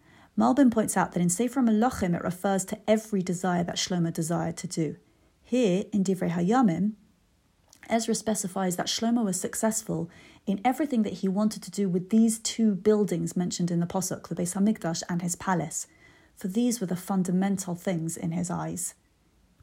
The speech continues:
Hashem now appears to Shlomo at night, with a moving response to Shlomo's tefillah. He begins by saying in Pasuk twelve, "Shomati est tfilosecho,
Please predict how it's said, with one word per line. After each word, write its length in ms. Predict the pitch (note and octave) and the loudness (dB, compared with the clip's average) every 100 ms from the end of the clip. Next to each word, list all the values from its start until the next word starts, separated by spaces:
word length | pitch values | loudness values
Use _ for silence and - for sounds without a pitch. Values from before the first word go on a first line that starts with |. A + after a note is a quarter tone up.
| _ _ _ _ _ - _ _ _ _ _ _ - - - _ _ _ | _ _ _ _ _ -20 _ _ _ _ _ _ -20 -20 -20 _ _ _
Hashem 440 | - F#3+ B3 C#4+ D#4 | -4 -2 4 6 6
now 200 | B3+ - | 4 2
appears 460 | F3 F3+ G#3+ F3 E3+ | -6 0 2 2 0
to 100 | F#3 | -4
Shlomo 420 | - F#3+ F3+ E3 | -2 0 0 0
at 160 | F#3 | -2
night, 500 | E3+ F#3 F3 - - - _ _ _ - _ | -2 -2 -2 -4 -8 -10 _ _ _ -20 _
with 180 | - G3 G#3 | 0 4 6
a 40 | |
moving 500 | G3+ A3+ B3 B3+ A#3+ | 8 6 6 2 2
response 500 | G3+ - - F3+ - | 0 -2 -2 -2 -4
to 100 | F3 | -4
Shlomo's 400 | - F3+ E3+ E3+ | -2 0 0 -2
tefillah. 400 | - - D#3 E3 - _ _ _ _ _ _ _ _ _ _ | -6 -8 -6 -8 -14 _ _ _ _ _ _ _ _ _ _
He 100 | - | -4
begins 380 | G#3+ A3+ A#3 B3+ | -2 2 2 2
by 120 | A#3 | 0
saying 280 | G#3+ G3+ F#3 | 0 2 2
in 100 | F3 | 0
Pasuk 380 | - F3+ E3+ - | -2 -6 -6 -8
twelve, 480 | - E3 E3+ F3 - _ _ _ - | -4 -2 -2 -4 -10 _ _ _ -10
"Shomati 720 | - G#3 G3 A3+ A#3 - F3 F#3+ | -4 0 4 2 0 -4 -4 -4
est 220 | F3+ - - | -6 -8 -6
tfilosecho, 800 | F#3 F3+ E3+ F#3+ F3+ - F3+ | -2 -2 -4 -6 -6 -6 -8